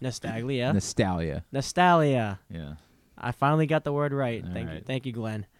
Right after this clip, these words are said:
Speaker 1: Um, but yeah, a great career to be remembered, and, um, wishing Cole Hamels all the best.
Speaker 2: Uh,
Speaker 1: Career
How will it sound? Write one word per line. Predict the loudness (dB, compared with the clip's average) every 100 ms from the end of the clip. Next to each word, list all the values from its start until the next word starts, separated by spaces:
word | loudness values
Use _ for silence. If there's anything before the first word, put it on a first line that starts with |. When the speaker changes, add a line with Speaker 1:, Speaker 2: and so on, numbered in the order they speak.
| _ -20 -20 -20 -8
Speaker 1:
Um, | 0 2 4 2 -4 -8 -20 _
but | -10 -2
yeah, | 0
a | 0
great | 2 2
career | 2 2 4 4 2
to | 0
be | 0
remembered, | 0 -2 -2 -2 -2 -2
and, | -4 -4 -4 -4
um, | -4 -4 -8 -14
wishing | -8 -4 -4 -2
Cole | 0
Hamels | 2 2 0
all | -2
the | -2
best. | 0 0 -2 -12 _ _ _
Speaker 2:
Uh, | 2 4 6 4
Speaker 1:
Career | 2